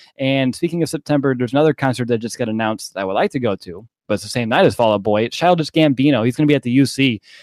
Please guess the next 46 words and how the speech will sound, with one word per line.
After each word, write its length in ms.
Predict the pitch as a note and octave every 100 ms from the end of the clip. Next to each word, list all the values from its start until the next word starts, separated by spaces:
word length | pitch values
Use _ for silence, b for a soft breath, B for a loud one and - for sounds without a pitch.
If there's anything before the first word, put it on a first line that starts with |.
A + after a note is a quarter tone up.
| B
and 100 | C3+
I 80 | B2+
think 140 | D3
that'd 140 | D3
be 100 | C#3
a 80 | A#2
great 320 | G#2+ C3 C#3+
experience. 560 | C3 - F3+ G3 F#3 -
Tickets 320 | - F#3+ -
for 120 | -
that 140 | D#3+ D#3+
has 220 | C#3 C3
not 160 | C3 -
come 140 | A#2
on 100 | G2
sale 200 | - G#3+
yet, 240 | D3+ C3
but 40 | -
you 60 |
can 100 | -
always, 260 | G#2+ A2+ A2+
uh, 220 | A2+ G#2 - b b -
bookmark 420 | F3 D#3+ C#3+ C3
it 120 | -
and 80 | B2
have 220 | C3 B2+
that 200 | B2+ A2
ready 280 | A#2+ B2 A#2
to 80 | G#2+
go 240 | B2+ A#2
once 240 | A#2 A2
they 120 | G2+ G#2+
do. 300 | D#3 F3+ E3 b b b -
And 220 | C3+ B2+
SeatGeek 340 | G#3+ A3+ G#3+
is 120 | F3+ C#3+
designed 240 | F3+ G3
to 40 |
make 140 | F#3 E3
your 80 | D3
ticket 260 | F#3+ F#3
buying 220 | E3 D#3
experience 440 | D3+ - C#3 C3 -
easier 260 | A3+ G3+ A3
than 160 | G3
ever. 300 | D3+ B2 B2